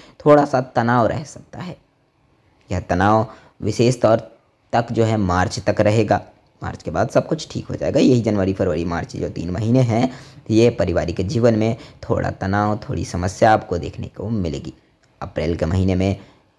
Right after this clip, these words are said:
आगे की बात तो नहीं कर रहे हैं, पर फिर भी जान जाइए, ये तीन ही महीने पे हम लोग का मेन फोकस है। पर फिर भी आपको बता दें कि अप्रैल के महीने में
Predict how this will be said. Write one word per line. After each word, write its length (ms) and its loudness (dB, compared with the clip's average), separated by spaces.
आगे 200 2
की 120 -2
बात 220 2
तो 60 0
नहीं 220 0
कर 140 4
रहे 120 0
हैं, 80 0
पर 100 -2
फिर 180 -6
भी 140 -6
जान 280 2
जाइए, 300 2
ये 160 -4
तीन 180 -6
ही 80 -2
महीने 280 -2
पे 100 -2
हम 160 0
लोग 180 0
का 80 -2
मेन 320 0
फोकस 280 4
है। 80 4
पर 80 -6
फिर 180 2
भी 120 4
आपको 240 2
बता 240 4
दें 180 4
कि 80 0
अप्रैल 300 2
के 100 -2
महीने 360 0
में 160 2